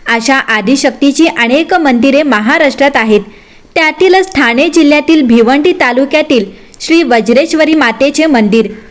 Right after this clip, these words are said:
वज्रेश्वरी देवी मंदिर म्हणजे पुरातन पारंपरिक शिल्पकलाचा एक नमुना आहे.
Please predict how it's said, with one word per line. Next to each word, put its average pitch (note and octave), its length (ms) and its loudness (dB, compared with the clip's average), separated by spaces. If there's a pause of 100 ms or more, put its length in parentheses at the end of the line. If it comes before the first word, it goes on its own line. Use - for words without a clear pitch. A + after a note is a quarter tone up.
(220)
वज्रेश्वरी B3+ 680 0
देवी A#3 360 2
मंदिर C4 360 2
म्हणजे B3 420 2
पुरातन C4 760 0
पारंपरिक E4+ 720 -2
शिल्पकलाचा C4+ 800 0
एक C4+ 200 0
नमुना A3+ 360 2
आहे. A3 460 -2